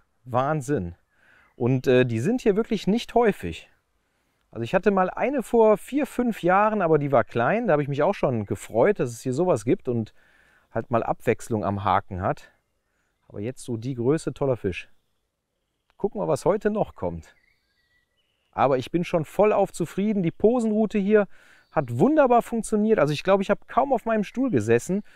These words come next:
weil ich einfach immer wieder die Pose da beobachten wollte, um dann so ein bisschen direkt reagieren zu können, hinterhergehen, ein Stück mit der Route so und die Pose beobachten, wie sie abtaucht. Spaß gemacht. Vielleicht war es gerade die Pose,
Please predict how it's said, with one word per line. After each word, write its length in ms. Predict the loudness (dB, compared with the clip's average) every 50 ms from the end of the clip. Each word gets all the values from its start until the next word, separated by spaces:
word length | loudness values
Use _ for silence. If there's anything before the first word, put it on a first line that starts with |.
| -20 -20 -20 -20 _ _
weil 100 | -6 -6
ich 140 | -6 -6 -6
einfach 280 | -4 -4 -2 0 0 0
immer 240 | 2 2 2 4 4
wieder 260 | 6 6 6 6 6
die 120 | 4 0
Pose 380 | -4 -4 -2 0 0 2 2 4
da 120 | 4 4 4
beobachten 580 | 4 2 2 2 2 2 0 0 -4 -6 -2
wollte, 320 | 0 0 2 0 0 -2 -2
um 140 | -2 -2
dann 140 | 0 0 0
so 80 | 0 -2
ein 100 | -2 -2
bisschen 340 | -4 -4 -2 0 0 0 0
direkt 340 | 0 0 0 -2 -4 -2
reagieren 440 | 2 2 4 4 4 2 2 0 0
zu 160 | 0 -2 -4
können, 240 | -2 0 0 0 0
hinterhergehen, 720 | 0 -2 0 0 0 0 2 2 2 2 2 2 0 0 -2
ein 40 |
Stück 280 | -4 -4 -4 -4 -2 -2
mit 120 | -2 0
der 100 | 2 2
Route 320 | 2 2 0 -2 -2 -2 -2
so 260 | 0 2 2 2 2
und 220 | 2 0 -4 -6 -10 _ -20 -20 -20 -20 -20 _ _ -12
die 80 | -10
Pose 320 | -4 0 2 2 2 2 0
beobachten, 480 | 0 0 2 2 2 2 0 -2 -6
wie 80 | -4 -4
sie 140 | -4 -4 -4
abtaucht. 600 | -6 -6 -4 0 2 4 4 2 0 -4 -20 _ _ _ _ _ _ _ _ _ _ _ _ _ _ _ _ _ _ _ _ _
Spaß 320 | -18 -10 -6 -6 -6 -6
gemacht. 400 | -6 -10 -8 -10 -10 -12 -16 _ _ _ _ _ _ _ _ _ _ _ _
Vielleicht 320 | -6 -2 -2 -2 -2 -2 -2
war 100 | -2 -2
es 140 | -2 -4
gerade 260 | -6 -2 0 2 2 2
die 120 | 0 -2
Pose, 540 | -4 -2 0 2 2 2 2 0 -2 -4